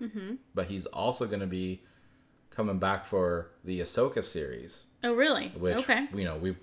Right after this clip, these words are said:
Speaker 2: been introduced to her through The Mandalorian Season two.
Speaker 1: Mm-hmm.
Speaker 2: She's getting her own series.
Speaker 1: Yeah.
Speaker 2: Uh, most likely it's gonna be tied to the events of the animated show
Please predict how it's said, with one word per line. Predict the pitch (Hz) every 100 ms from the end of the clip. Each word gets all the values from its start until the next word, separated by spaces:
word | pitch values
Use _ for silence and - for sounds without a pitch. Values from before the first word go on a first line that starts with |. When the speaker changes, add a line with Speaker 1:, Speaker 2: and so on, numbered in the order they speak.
| -
Speaker 2:
been | 101 101
introduced | 107 101 101 90
to | 92
her | 92 104 98 95
through | 95
The | 90
Mandalorian | 90 98 95 98 92
Season | 95 98 127
two. | 92 80 92 - -
Speaker 1:
Mm-hmm. | 214 208 180 202 - -
Speaker 2:
She's | 82
getting | 98 95
her | 98 98
own | 98 107
series. | 98 87 80 90 - - _ -
Speaker 1:
Yeah. | 202 175 - - - -
Speaker 2:
Uh, | 147 147 - - - _ _ _ _ -
most | 90 92 -
likely | 90 98 92 95
it's | 92
gonna | 95 92
be | 85 87
tied | 87 - 92 95 92 90
to | - 92 87
the | 92
events | 82 90 92 -
of | - 90 85
the | 87
animated | 87 92 90 90 87
show | - 90 85 87